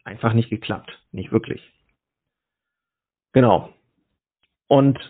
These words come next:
ein wesentlicher Teil in diesem ganzen Spiel,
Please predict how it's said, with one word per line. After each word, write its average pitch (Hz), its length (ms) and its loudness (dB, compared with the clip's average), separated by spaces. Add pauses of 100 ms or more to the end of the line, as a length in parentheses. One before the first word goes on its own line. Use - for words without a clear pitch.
(840)
ein 139 360 0
wesentlicher 175 520 4
Teil 139 540 2
in 131 160 0
diesem 123 240 2
ganzen 120 320 -2
Spiel, 135 600 0